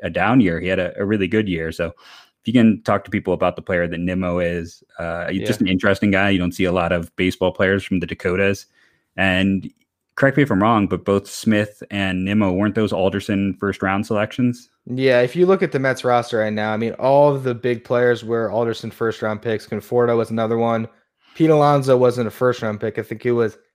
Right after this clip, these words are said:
Speaker 2: second round, but that was Alderson. I mean, this whole team really, outside of J D Davis, was brought in by Alderson. But Brandon Nimmo is the guy that I would try to include in this deal because what I, I look at with him, first of all, I think he would be awesome. I don't know what it is,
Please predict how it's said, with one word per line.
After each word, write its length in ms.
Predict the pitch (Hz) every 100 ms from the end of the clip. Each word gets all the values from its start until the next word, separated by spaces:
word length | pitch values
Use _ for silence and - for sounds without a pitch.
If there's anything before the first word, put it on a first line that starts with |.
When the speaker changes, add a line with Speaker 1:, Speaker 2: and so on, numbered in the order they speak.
| _ _
Speaker 2:
second 380 | - 143 135
round, 260 | 117 113 107
but 100 | 107
that 120 | 117
was 180 | 113 113
Alderson. 500 | 110 110 107 117 110 - _ _
I 80 | 139
mean, 140 | 156
this 120 | 165 160
whole 200 | 180 -
team 280 | 151 143
really, 460 | 123 117 113 107 101 _ _ _
outside 400 | 135 139 147 127
of 60 | 117
J 140 | 117
D 120 | 117
Davis, 320 | 110 113 98 107
was 100 | 107
brought 240 | 113 110
in 120 | 107
by 100 | 104
Alderson. 520 | 107 113 104 - 107
But 320 | 98 110 104 - _ _ _ _ -
Brandon 280 | 175 220
Nimmo 220 | 196 180 160
is 120 | 143
the 60 |
guy 300 | 127 127 123
that 460 | 117 113 110 107 - _ _ _ _
I 160 | 117 135
would 180 | 151
try 220 | 143 156 147
to 340 | 147 147 139 139
include 320 | 131 147 143
in 80 | 147
this 160 | 139
deal 420 | - 151 151 156 - _ _ _
because 340 | 135 127 147 139
what 100 | 147
I, 340 | 147 147 -
I 20 |
look 260 | 156 175 185
at 120 | 202
with 180 | 156 143
him, 400 | 151 143 131 127 _ _ _ _ _ _
first 280 | - 220 214
of 60 | 156
all, 60 |
I 80 | 139
think 200 | 135 185
he 80 | 180
would 100 | 143
be 160 | 127 -
awesome. 400 | 127 127 - -
I 80 | 185
don't 80 |
know 120 | 214 165
what 160 | 156
it 100 | 147
is, 260 | 147 160